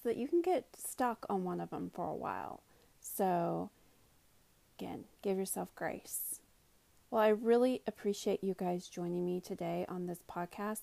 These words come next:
I really hope that this has helped you. I know these five steps helped me tremendously and helped me become so much better of a person. I got to know myself better. I use these five steps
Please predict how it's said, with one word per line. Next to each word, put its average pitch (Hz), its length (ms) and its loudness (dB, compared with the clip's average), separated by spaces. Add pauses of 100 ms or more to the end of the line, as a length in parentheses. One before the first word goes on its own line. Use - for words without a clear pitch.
I 214 100 -4
really 202 420 0
hope 180 320 -4
that 185 140 -6
this 180 180 -4
has 180 140 -6
helped - 420 -8
you. 262 260 0
I 190 140 -2
know 190 200 0
these 190 260 -6
five 180 200 -6
steps - 320 -8
helped - 180 -6
me 196 120 -2
tremendously 214 840 -6 (460)
and 180 140 -6
helped 208 200 -6
me 208 140 -2
become 185 720 -6 (960)
so 214 480 4 (260)
much 208 300 -4
better 185 640 2
of 185 440 -2
a 180 120 -4
person. 175 800 -4
I 175 80 -4
got 170 220 -8
to 185 100 -8
know 170 100 -4
myself 170 600 -4 (100)
better. 190 440 -2
I 185 40 -2
use 175 280 -2
these 170 240 -8
five 165 240 -10
steps - 340 -12